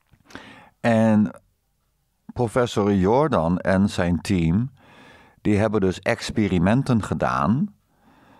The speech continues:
die als het ware een kijkje geven in, in dat wat je niet kan meten en niet kan weten.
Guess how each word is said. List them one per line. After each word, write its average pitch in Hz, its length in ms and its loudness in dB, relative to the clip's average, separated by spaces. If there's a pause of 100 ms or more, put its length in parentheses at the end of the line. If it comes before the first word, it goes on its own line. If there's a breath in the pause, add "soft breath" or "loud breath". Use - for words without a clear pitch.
(180 soft breath)
die 117 600 0 (1500)
als 107 400 0
het 95 400 -2
ware 123 960 2
een 101 340 0
kijkje 139 460 0
geven 95 540 0
in, 101 540 2 (1160)
in 110 240 2
dat 120 240 -2
wat 104 280 -2
je 104 100 2
niet 113 260 0
kan 104 300 2
meten 120 500 2
en 101 140 2
niet 113 160 2
kan 98 260 0
weten. 85 720 -4